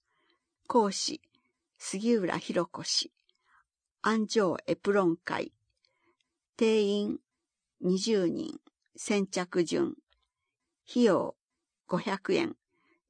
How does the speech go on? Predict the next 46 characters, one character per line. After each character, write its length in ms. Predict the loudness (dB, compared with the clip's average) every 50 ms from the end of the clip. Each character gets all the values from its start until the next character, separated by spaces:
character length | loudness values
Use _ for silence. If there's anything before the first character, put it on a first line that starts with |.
| -12
材 300 | -4 0 0 2 2 2
料 160 | 4 4 4 4
費 140 | 0 -4 -12 -8
込 160 | -6 -4 -4
み。 220 | -2 -4 -4 -8 _ _ _ _ _ _ _ _ _ _ _ _
そ 200 | -10 -4 -2 0
の 140 | 0 0 -2
他、 240 | -2 -4 -4 -4 _ _ _ _ _ _ _ _ _ _ _ _ _ _ _
講 260 | 0 2 4 6 6
座 180 | 6 4 2 0
当 260 | 2 2 4 4 4
日 260 | 4 2 -2 -2 -4
か 160 | -4 -2 0 0
ら 120 | 0 0
開 220 | 0 0 0 0
催 380 | 0 -2 -2 -2 -2 0 0 0
の 240 | 0 0 0 -2 -6
企 140 | -8 -8 -4
画 240 | -4 -4 -4 -6 -6
展、 320 | -4 -2 -2 -2 -4 -6 _ _ _ _ _ _ _ -12
暦 420 | -2 2 4 4 4 4 2 0 0
と 160 | -2 -4 -4
暮 200 | -2 -4 -2 -2
ら 100 | -2 -4
し、 300 | -2 -4 -4 -4 -4 _ _ _ _ _ _ _ _ _ _ _ _ _ _ -4 0
登 240 | 2 2 2 2
壇 260 | 0 0 -2 -2 -2 -6
歌 240 | -6 -4 -4 -4
謡、 380 | -2 2 2 2 2 2 -2 -8 _ _ _ _ _ _ _
季 120 | -12 -2 0
節 340 | 0 0 0 0 -6 2
道 240 | 2 4 4 4 2
具 220 | 0 -2 -8 -10 _ _ _
も 300 | 0 2 2 2 2 -2 _ -2
合 140 | 2 2 4
わ 120 | 4 2
せ 160 | 0 -2 -4
て 220 | -2 0 -4 -4 0 -2
お 80 | -2 -2
楽 300 | 0 -2 0 0 0 0
し 160 | 0 -2 0
み 140 | 0 0 0
く 120 | 0 -6
だ 160 | -4 -4 -4 -4
さ 200 | -4 -6 -6 -6
い。 120 | -6